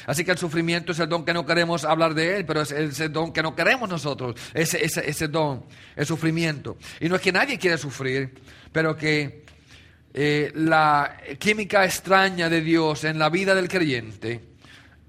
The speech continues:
obra el sufrimiento del cristiano para cambiar su carácter. Y debiera de no solamente, eh, eh, rompernos y qui-, quitarnos, sino que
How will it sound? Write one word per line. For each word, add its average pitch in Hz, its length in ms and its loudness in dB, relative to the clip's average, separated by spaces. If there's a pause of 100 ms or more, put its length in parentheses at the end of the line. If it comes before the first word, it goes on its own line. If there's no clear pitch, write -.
(300)
obra 190 380 6
el 175 180 -2
sufrimiento 170 880 -2
del 165 140 -2
cristiano 127 580 -4 (1400)
para 147 160 4
cambiar 165 580 2
su - 160 -8
carácter. 160 640 0 (2750)
Y 160 120 2
debiera 165 800 4
de 156 240 0
no 147 80 -4
solamente, 151 960 0
eh, 131 60 -10 (280)
eh, 135 280 -2 (140)
rompernos 151 880 0
y 139 80 -4
qui-, 135 340 -4
quitarnos, 143 500 0
sino 156 180 -6
que 151 180 -4